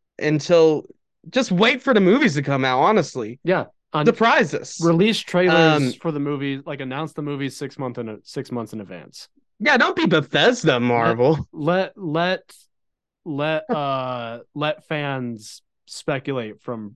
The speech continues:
Speaker 2: production photos
Speaker 1: But,
Speaker 2: about,
Speaker 1: um,
Speaker 2: about what's happening
Speaker 1: no,
Speaker 2: there.
Speaker 1: exact-,
Speaker 2: Like,
Speaker 1: right.
Speaker 2: don't,
Speaker 1: But,
Speaker 2: don't
Speaker 1: you know, on the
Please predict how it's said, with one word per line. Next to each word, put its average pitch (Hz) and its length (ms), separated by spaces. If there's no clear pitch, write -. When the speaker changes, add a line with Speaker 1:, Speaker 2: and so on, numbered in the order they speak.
Speaker 2:
production 107 760
photos 98 460
Speaker 1:
But, 185 200
Speaker 2:
about, 160 320
Speaker 1:
um, 139 220
Speaker 2:
about 120 220
what's 117 180
happening 117 400
Speaker 1:
no, 208 100
Speaker 2:
there. 156 80
Speaker 1:
exact-, 160 300
Speaker 2:
Like, 165 80
Speaker 1:
right. 127 240
Speaker 2:
don't, 160 240
Speaker 1:
But, 165 200
Speaker 2:
don't 170 100
Speaker 1:
you 240 80
know, 202 140
on 196 140
the 147 180